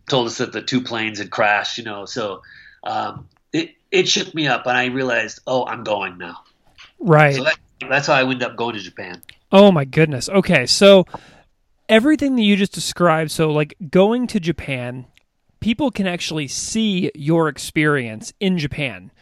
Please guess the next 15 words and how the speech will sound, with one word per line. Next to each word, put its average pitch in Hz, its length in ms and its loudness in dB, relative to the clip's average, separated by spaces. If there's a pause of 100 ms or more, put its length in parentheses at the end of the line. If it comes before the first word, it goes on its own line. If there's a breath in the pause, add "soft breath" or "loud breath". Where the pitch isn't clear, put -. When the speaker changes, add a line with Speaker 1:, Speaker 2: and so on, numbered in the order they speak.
(440 soft breath)
Speaker 2:
because 160 960 0 (100)
there 175 380 2
is 165 560 0
a 147 500 0 (240)
film 190 840 0 (420 loud breath)
that 156 300 0
exists 151 640 -2
that 165 140 -6
you 170 180 -2
posted 170 580 -2
on 151 460 -2
your 147 180 0
website, 139 640 -4
Zen 143 240 -4
Embodiment, 127 720 -8